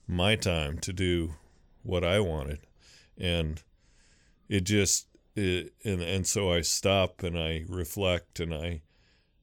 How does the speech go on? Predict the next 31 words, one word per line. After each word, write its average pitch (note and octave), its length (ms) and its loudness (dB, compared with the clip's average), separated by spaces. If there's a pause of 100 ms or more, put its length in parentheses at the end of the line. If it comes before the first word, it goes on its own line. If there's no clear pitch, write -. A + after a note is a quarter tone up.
(280)
and F#2+ 140 0
I've F#2+ 100 2
always G#2 340 6
been F#2+ 200 0
a, E2+ 160 0 (360)
a F2+ 100 -2
person F#2+ 420 0
that's F2 320 -2
reflected, F2 720 -2
and F2 140 0
I've F#2 120 0
always, G2+ 400 2
I G#2 80 -2
think F#2+ 240 0
I've G2+ 120 2
always G2 260 2
been G2 180 -2
a E2+ 40 -2
person F#2+ 420 -2
that's D#2+ 320 -4
believed F#2 520 -2
that D#2+ 220 -2 (800)
there F#2 240 2
was E2+ 160 0
something, F2 840 0 (1800)
just G#2 280 0
kind B2 160 0
of F#2 100 -2
believed G#2+ 260 2
in F#2 180 0
the, D#2+ 120 0